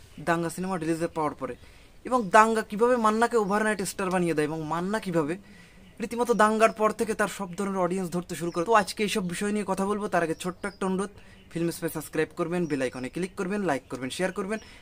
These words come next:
এবং comments করে জানিয়ে দেবেন আপনাদের মূল্যবান মতামতটি। পাগলি ছবির পরে কাজী হায়াৎ সাহেব মান্নাকে আরও একবার break দিয়েছিলেন যন্ত্রণা সিনেমাতে, কিন্তু যন্ত্রণা ছবিটা যখন রীতিমতো flop গেল, কাজী হায়াৎ সাহেব মান্নার প্রতি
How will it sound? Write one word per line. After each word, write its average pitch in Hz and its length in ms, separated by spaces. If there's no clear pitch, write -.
এবং 269 260
comments 247 220
করে 208 160
জানিয়ে 180 220
দেবেন 160 160
আপনাদের 165 320
মূল্যবান 151 360
মতামতটি। 123 460
পাগলি 202 360
ছবির 196 300
পরে 185 240
কাজী 160 240
হায়াৎ 151 140
সাহেব 156 140
মান্নাকে 170 360
আরও 170 160
একবার 170 260
break 156 280
দিয়েছিলেন 160 420
যন্ত্রণা 143 460
সিনেমাতে, 131 400
কিন্তু 254 200
যন্ত্রণা 220 460
ছবিটা 202 320
যখন 202 240
রীতিমতো 180 360
flop 170 380
গেল, 156 180
কাজী 175 220
হায়াৎ 208 160
সাহেব 202 160
মান্নার 185 240
প্রতি 208 260